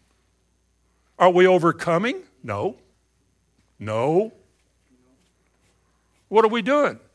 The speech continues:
We're doing what we want. The world trains people like that. Oh, man.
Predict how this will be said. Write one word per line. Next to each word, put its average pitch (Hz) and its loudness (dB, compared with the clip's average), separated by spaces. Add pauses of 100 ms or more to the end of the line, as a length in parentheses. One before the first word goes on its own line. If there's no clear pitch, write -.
(140)
We're 262 -4
doing 254 0
what 240 2
we 233 -4
want. 254 -4 (1300)
The - 0
world 254 2
trains 285 -2
people 123 -8
like 120 -4
that. - -12 (1500)
Oh, 110 -16
man. 85 -18